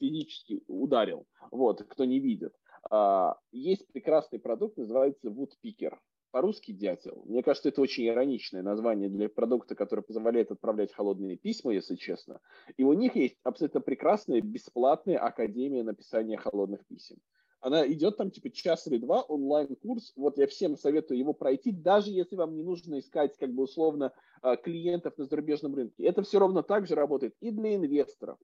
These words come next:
или вам нужно просто с кем-то познакомиться, что-то вместе намутить. Это просто универсальное правило, которое вам поможет очень сильно в жизни. И, и я, знаете, кс-, кстати, если честно, очень сильно расстраивался,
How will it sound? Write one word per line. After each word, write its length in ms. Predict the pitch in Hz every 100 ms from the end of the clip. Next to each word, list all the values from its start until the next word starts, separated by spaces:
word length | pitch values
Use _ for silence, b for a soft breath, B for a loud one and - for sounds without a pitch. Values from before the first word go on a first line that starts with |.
| -
или 140 | 214
вам 180 | 214 196
нужно 240 | 196 190
просто 300 | 180 202 202
с 40 | 175
кем-то 300 | 190 180 175
познакомиться, 640 | 175 175 160 196 185 175
что-то 300 | 160 190 180
вместе 340 | 156 170 175 -
намутить. 580 | 165 175 175 170 123 -
Это 180 | 127 143
просто 300 | 190 175 147
универсальное 760 | 147 151 156 - 156 143 131
правило, 600 | - 196 262 302 165 120 b b b
которое 320 | 147 139 190
вам 240 | 165 185 233
поможет 400 | 160 165 202 180
очень 200 | 160 156
сильно 240 | 175 160
в 60 | 147
жизни. 440 | 156 170 107 92 - B B
И, 240 | - 127 123
и 560 | - 175 180 180 147 -
я, 220 | - 156 170
знаете, 320 | 190 214 202
кс-, 240 | - 143
кстати, 240 | - 156 147
если 160 | 143
честно, 320 | 151 165 190
очень 220 | 147 147 139
сильно 240 | 165 143
расстраивался, 640 | 131 - 160 160 143 131